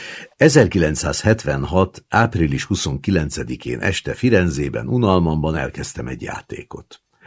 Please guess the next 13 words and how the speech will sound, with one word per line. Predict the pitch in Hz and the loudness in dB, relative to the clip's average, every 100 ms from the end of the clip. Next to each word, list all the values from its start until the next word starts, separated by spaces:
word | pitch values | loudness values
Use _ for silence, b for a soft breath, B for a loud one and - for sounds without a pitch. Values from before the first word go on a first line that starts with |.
| B | B
aminek | 127 147 120 117 | 0 2 2 0
két | - - - | -4 -4 -6
szabálya | - - - - - | -8 -8 -8 -10 -12
volt. | - - - _ _ _ - | -12 -14 -20 _ _ _ 0
Egy. | - - - - _ _ b b b b b b b b b b b - | 0 -2 -14 -20 _ _ b b b b b b b b b b b 2
Az | 87 - | 2 4
előttem | 123 156 139 - - 104 - | 4 6 6 2 4 6 6
elvonuló | 90 92 78 78 73 62 53 | 4 4 6 2 0 -2 -4
gépkocsik | 58 69 - - - 104 - | -4 -6 -6 -8 -6 -8 -2
mindegyikében | 110 113 85 73 65 - 62 55 60 62 - _ | 2 4 4 2 0 -8 -8 -6 -6 -6 -8 _
fel | - - 143 127 | -4 4 6 4
kellett | - 57 - | -4 -6 -6
fedeznem | - 90 85 67 67 67 62 | 0 2 2 2 -4 -6 -8